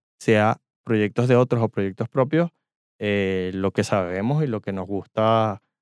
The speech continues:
hacer. Y, y siempre, eh, a, a modo de conclusión, en el mundo de la, del emprendimiento siempre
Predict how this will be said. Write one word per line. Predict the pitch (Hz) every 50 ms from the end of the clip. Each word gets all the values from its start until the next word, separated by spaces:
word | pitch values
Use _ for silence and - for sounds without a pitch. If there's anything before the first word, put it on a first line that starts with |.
| _ _
hacer. | - 98 - - 123 135 135
Y, | 127 104 95 92 90 -
y | - 101 98
siempre, | - - - 110 98 95 92 - 117 127 131 139 139 131 117 104 95 95 - - - _ _ _ _ _ _ _ _ -
eh, | 123 123 113 104 104 104 104 - - - 50 - 107
a, | 110
a | 110
modo | 110 107 110 113 120 127 131 135 139
de | 143 131 -
conclusión, | - 127 120 110 - 120 113 - - 127 123 131
en | 143 147
el | 143 127
mundo | 120 117 113 117 127 131
de | 131 127
la, | 131 123 117 107 104 - _ _ _ _ _ _
del | - 120 120 120
emprendimiento | 117 - - 120 113 113 110 110 110 113 113 117 - 143
siempre | - 139 120 113 - 120 127 127 127 127 120 -